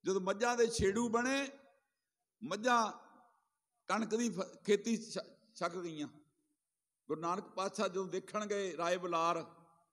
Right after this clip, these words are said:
ਚੌਧਰੀ ਉਸ ਇਲਾਕੇ ਦਾ, ਤੀਹ ਪਿੰਡਾਂ ਦਾ ਚੌਧਰੀ, ਤਾਂ ਫਸਲ ਹਰੀ ਭਰੀ। ਕਹਿੰਦਾ, "ਇਹ ਕੀ ਕੌਤਕ?"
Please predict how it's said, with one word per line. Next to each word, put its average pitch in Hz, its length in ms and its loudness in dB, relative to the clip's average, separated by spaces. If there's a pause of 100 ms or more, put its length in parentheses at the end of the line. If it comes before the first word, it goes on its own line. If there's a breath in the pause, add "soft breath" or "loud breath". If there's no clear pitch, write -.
(400)
ਚੌਧਰੀ 220 360 2
ਉਸ - 160 2
ਇਲਾਕੇ 175 360 0
ਦਾ, 170 260 -2 (400)
ਤੀਹ 233 160 0
ਪਿੰਡਾਂ 196 340 -4
ਦਾ 190 120 0
ਚੌਧਰੀ, 233 600 2 (540)
ਤਾਂ 190 240 -2
ਫਸਲ 196 240 2
ਹਰੀ 156 260 2
ਭਰੀ। 156 220 -6 (1160)
ਕਹਿੰਦਾ, 202 180 -4
"ਇਹ 220 140 6
ਕੀ 226 160 -2
ਕੌਤਕ?" 180 480 -2